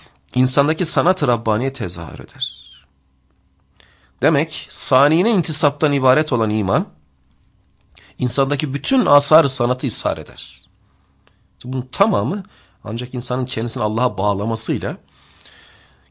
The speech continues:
kendisindeki tecellilerin tamamını Allah'a tahsis etmesiyle, ki öyledir zaten, bunu fark etmesiyle insanın, esbaptan, sebeplerden, nedenlerden insanın kopup doğrudan doğruya Allah'la irtibatını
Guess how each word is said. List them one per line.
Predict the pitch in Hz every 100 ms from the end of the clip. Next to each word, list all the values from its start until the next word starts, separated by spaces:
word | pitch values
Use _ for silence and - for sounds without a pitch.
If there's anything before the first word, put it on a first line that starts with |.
| _ - - - _
kendisindeki | - 101 117 127 127 - - - _ _ _ - - 156 156 151 - - - 90 - - - - - 113 113 110 117 143
tecellilerin | - 127 131 127 127
tamamını | 127 - 214 208 170 120
Allah'a | 104 104 101 98
tahsis | - 95 - 104
etmesiyle, | 101 - 104 - 92 80
ki | 90 104
öyledir | 101 107 90
zaten, | 78 85 95 170 139
bunu | 135
fark | 131 135 160 -
etmesiyle | - 92 - - 92
insanın, | 95 101 131 240 _ _ _ - - - _ _ _ _ _ _ _ _ _ _ _ _
esbaptan, | 113 - 131 131 - 143
sebeplerden, | 110 - 120 - 120 120 135 110
nedenlerden | 104 120 123 123 127 139
insanın | 123 127 131
kopup | 131 127 117 226 220 - -
doğrudan | 127 143 151
doğruya | 131 117
Allah'la | 123 131 156 151
irtibatını | 131 131 110 101 - 98 90